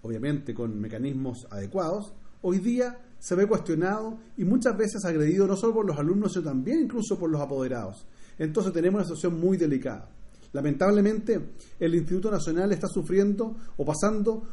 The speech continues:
por sus peores momentos desde su fundación en mil ochocientos trece. Lamentamos profundamente, eh, tener un gobierno pasivo, una autoridad municipal que más allá de los esfuerzos que hace, asume su incapacidad para poder controlar y mejorar esta situación.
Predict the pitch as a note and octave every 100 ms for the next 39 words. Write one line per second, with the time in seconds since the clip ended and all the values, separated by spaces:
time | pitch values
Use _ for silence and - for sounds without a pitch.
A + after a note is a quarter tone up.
0 | - E3+ D3+ G3 F#3+ G#3+ C4 A3+ G#3 A3+
1 | A3+ - G#3 E3+ F#3 F3 F#3 - F3+ G3
2 | G3 - D#3+ D3+ - F#3+ F3 E3 E3+ D3+
3 | E3 D#3 D3+ C#3 A#2 - - - - -
4 | - - - - - - D#3 E3+ E3+ G#3+
5 | A3+ A3 G#3+ - B3+ B3+ B3 F3 - -
6 | - - - - - D#3 D#3 D3+ D3+ E3
7 | F#3 F3 D#3+ F3 F3+ F#3 E3 - F#3 D3+
8 | G2 - - - - - F3+ F#3 E3+ E3
9 | F3+ F#3+ F#3+ F3+ D#3 F3+ G3+ F#3+ F#3 E3+
10 | F3+ F#3 F3 D3+ - G3+ G3+ G#3+ G3+ F#3
11 | F3+ G#3+ A3 - - E3+ - C4 A3 G#3+
12 | G3 F#3 D#3+ - G3+ C#4+ G#3 D#3+ D#3 F3+
13 | F#3 E3+ D#3 F3+ - - - - - -
14 | E3 D#3+ D3 D#3 E3+ D#3+ D3 C#3+ - A2+